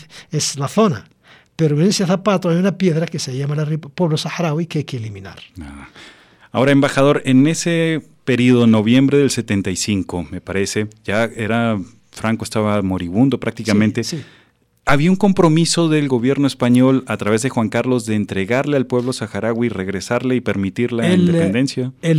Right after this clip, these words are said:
Speaker 1: rey visitó en el setenta y cinco al Sahara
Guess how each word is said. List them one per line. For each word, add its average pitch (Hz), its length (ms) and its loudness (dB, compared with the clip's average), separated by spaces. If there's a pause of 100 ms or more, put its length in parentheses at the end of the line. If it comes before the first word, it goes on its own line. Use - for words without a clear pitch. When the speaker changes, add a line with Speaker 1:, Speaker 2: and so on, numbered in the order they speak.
(120)
Speaker 1:
rey 208 440 0 (560)
visitó 160 720 2
en 175 60 0
el 165 80 -2
setenta 151 440 -4
y 135 40 -2
cinco 160 360 -4
al 135 60 -4
Sahara 113 400 -8